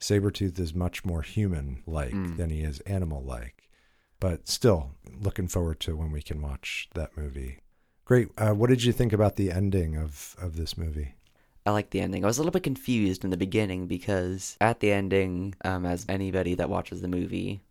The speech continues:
Speaker 2: soon will see, is that it was Professor X and Magneto in a pure white room playing a game of chess. And at first I was like, I thought that Magneto, like, ran away or something because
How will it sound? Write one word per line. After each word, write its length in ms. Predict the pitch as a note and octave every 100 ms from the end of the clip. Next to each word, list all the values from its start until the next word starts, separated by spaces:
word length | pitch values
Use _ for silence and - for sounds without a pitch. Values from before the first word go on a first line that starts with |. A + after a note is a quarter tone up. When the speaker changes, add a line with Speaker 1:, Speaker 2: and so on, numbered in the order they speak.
| -
Speaker 2:
soon 320 | - G#2 F2+
will 120 | F2 F2+
see, 400 | G2+ F#2 F#2 F2+ _ _
is 140 | - F2+
that 340 | G#2 G2 - -
it 100 | G#2+
was 240 | G#2+ G2+
Professor 480 | - G#2 B2 - A#2+
X 360 | F#2 F#2+ - -
and 440 | F#2+ F#2 F2 - -
Magneto 680 | G2 F#2 G2 G2 F#2 F2+ F2+
in 160 | F#2
a 240 | F#2+ F2+ E2+
pure 280 | - A#2 A2
white 240 | G2+ G2
room 340 | F#2+ G2 G2 F#2
playing 300 | G#2 G2 F#2
a 40 |
game 240 | F2 F#2+ F2+
of 100 | -
chess. 500 | - F#2+ - - - _ _ _ -
And 160 | A2 A2+
at 180 | C#2 -
first 300 | C#3 C#3 B2+
I 40 |
was 140 | A2 G#2
like, 300 | G2+ G2 - - - - - -
I 120 | G2 G#2+ -
thought 220 | A2+ B2
that 120 | A2+ G#2+
Magneto, 500 | G2+ F#2+ G2 G2 F#2+
like, 120 | F#2
ran 260 | F2+ F#2 F#2+
away 320 | F2+ G2+ F#2+
or 80 | F#2
something 400 | - - F2+ F#2
because 560 | D#2+ G2 F#2 F2 -